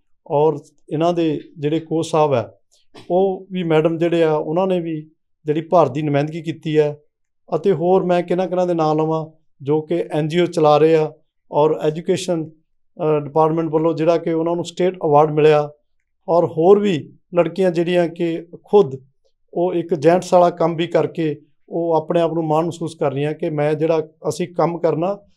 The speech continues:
ਸਾਨੂੰ ਕੋਈ ਵੀ ਉਹਦੇ 'ਚ ਮਿਹਣਾ ਨਹੀਂ। ਔ-, ਔਰ ਉਹ ਅੱਛਾ ਕੰਮ ਚਲਾ ਰਹੀਆਂ, ਜਿਹੜੇ ਕਿ ਲੜਕੇ ਕਰਦੇ ਆ, ਖੁਦ ਕਰ ਰਹੀਆਂ। ਸੋ ਮੈਂ ਜਿੰਨੀਆਂ ਵੀ ਇੱਥੇ ਐਨ ਜੀ ਓ ਆਈਆਂ, ਸਾਰੀਆਂ ਦਾ, ਸਾਰਿਆਂ ਦਾ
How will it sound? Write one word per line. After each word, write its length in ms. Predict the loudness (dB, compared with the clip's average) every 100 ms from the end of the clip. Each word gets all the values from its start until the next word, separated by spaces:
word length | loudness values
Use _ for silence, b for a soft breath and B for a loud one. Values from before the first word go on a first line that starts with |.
| _ _
ਸਾਨੂੰ 360 | -4 -2 -2
ਕੋਈ 200 | 2 2
ਵੀ 100 | 4
ਉਹਦੇ 140 | 2 0
'ਚ 100 | -2
ਮਿਹਣਾ 240 | 0 2
ਨਹੀਂ। 240 | 0 -4 -10 _ _ _
ਔ-, 420 | 2 2 2 2
ਔਰ 80 | 0
ਉਹ 300 | 0 -4 -4 -4
ਅੱਛਾ 220 | 0 2
ਕੰਮ 240 | 2 0
ਚਲਾ 240 | 0 2 4
ਰਹੀਆਂ, 260 | 2 0
ਜਿਹੜੇ 260 | 0 0 0
ਕਿ 120 | 0
ਲੜਕੇ 340 | -2 0 0 0
ਕਰਦੇ 320 | 0 0 0
ਆ, 40 |
ਖੁਦ 280 | -2 -4 -4
ਕਰ 120 | -4
ਰਹੀਆਂ। 240 | -4 -8 -12 _ _ _ _ _ _
ਸੋ 180 | -4 -2
ਮੈਂ 120 | -2
ਜਿੰਨੀਆਂ 400 | -4 0 4 4
ਵੀ 100 | 4
ਇੱਥੇ 180 | 0 0
ਐਨ 180 | 0
ਜੀ 160 | -2 -2
ਓ 40 |
ਆਈਆਂ, 300 | -2 -2 -6 -10 _ _ _
ਸਾਰੀਆਂ 540 | -12 2 2 4 2
ਦਾ, 320 | 2 0 -2 -10 _ _ _ _
ਸਾਰਿਆਂ 300 | 0 2 4
ਦਾ 340 | 4 2 -2